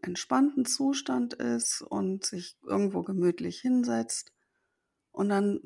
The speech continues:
zu sagen: "Ich erlaube mir einfach mal, mich zu erinnern", und sich dann überraschen zu lassen, welche Erinnerungen kommen. Das ist manchmal ganz interessant, also, ob aus der Schule oder der erste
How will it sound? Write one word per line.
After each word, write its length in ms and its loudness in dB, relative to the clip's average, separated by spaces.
zu 140 -8
sagen: 200 2
"Ich 140 -8
erlaube 640 0
mir 240 2
einfach 420 -4
mal, 160 -2
mich 260 -4
zu 140 -2
erinnern", 640 2
und 140 -2
sich 280 -6
dann 480 0
überraschen 580 2
zu 180 -4
lassen, 580 -2
welche 280 -2
Erinnerungen 680 0
kommen. 480 0
Das 160 -6
ist 220 -8
manchmal 380 0
ganz 220 0
interessant, 680 0
also, 340 -6
ob 240 -4
aus 200 -4
der 140 -4
Schule 600 2
oder 320 0
der 140 2
erste 340 0